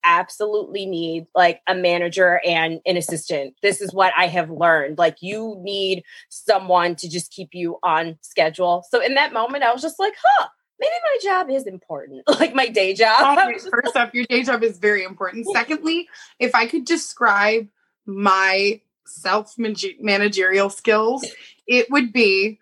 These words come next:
Speaker 2: like, do you remember when you were like, "Mm, I'm gonna go with, like, ten"? Do you remember when you were ten and your mom would be like, "Stacy, I need you to go clean your room." And you'd go in your room, and then while you were cleaning, you found things, and you'd end up wearing a hat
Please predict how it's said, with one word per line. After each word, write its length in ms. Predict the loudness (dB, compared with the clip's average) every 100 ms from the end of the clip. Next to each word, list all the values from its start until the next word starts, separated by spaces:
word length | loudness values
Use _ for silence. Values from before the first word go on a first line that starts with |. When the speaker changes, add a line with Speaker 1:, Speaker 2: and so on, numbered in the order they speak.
| _ _
Speaker 2:
like, 300 | 0 2 0
do 120 | -2
you 180 | 0 4
remember 540 | 4 4 2 2 0 0
when 200 | -4 -2
you 120 | -2
were 140 | -6 -2
like, 340 | 0 0 -2
"Mm, 800 | -8 -8 -6 -4 -4 -2 -2 -4 0
I'm 120 | 4
gonna 140 | 4 2
go 140 | 2
with, 160 | 0 0
like, 180 | -4 -4
ten"? 380 | -10 -2 0 -2 _ _ -20 -20
Do 100 | -4
you 40 | 0
remember 240 | 2 2
when 120 | 0 2
you 60 |
were 100 | 2
ten 400 | 0 -2 -2 -2
and 140 | -4 -4
your 100 | 0
mom 180 | 0 -2
would 100 | -2
be 80 | -2
like, 180 | -2 -4
"Stacy, 800 | -10 -8 -8 -8 -6 -2 -2 -4 -14 -20 _ -2
I 100 | 0
need 240 | 0 0
you 80 | 2
to 80 | 2
go 180 | 2 2
clean 320 | 2 4 6
your 140 | 4 4
room." 440 | 2 2 -4 -16 -20 -20 -4
And 140 | 0
you'd 140 | 0 2
go 140 | 0
in 100 | 2
your 100 | 0 -2
room, 420 | -4 -4 -6 -10 -18 _ -6
and 100 | -2
then 180 | -2 2
while 220 | 4 4
you 100 | 4
were 140 | 0 -2
cleaning, 600 | 0 0 2 0 -2 -6
you 200 | -8 -8
found 440 | -4 -4 -2 -4 -2
things, 440 | -2 0 0 -2
and 100 | 0
you'd 100 | 0
end 140 | 0
up 100 | 0 2
wearing 200 | 2 2
a 40 |
hat 480 | 0 0 0 0 -2